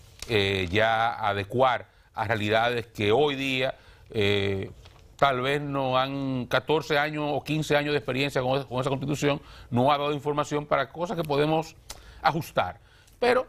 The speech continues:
no se quiso eso, se ha querido llevar esto en otro, en otro proceso y bueno, parece que vamos a salir rápido de esta reforma constitucional y ya entonces entraremos a los demás temas que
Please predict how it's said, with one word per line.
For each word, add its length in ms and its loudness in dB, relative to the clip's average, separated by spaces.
no 420 0
se 180 0
quiso 300 0
eso, 220 0
se 80 -2
ha 40 -2
querido 460 0
llevar 320 2
esto 240 -4
en 80 0
otro, 320 2
en 160 -2
otro 260 -2
proceso 440 0
y 20 -2
bueno, 320 0
parece 300 0
que 80 -2
vamos 220 0
a 40 -6
salir 140 -2
rápido 420 0
de 180 2
esta 420 0
reforma 380 0
constitucional 560 -2
y 60 -6
ya 240 0
entonces 400 -4
entraremos 560 0
a 140 4
los 160 0
demás 320 0
temas 280 0
que 300 -2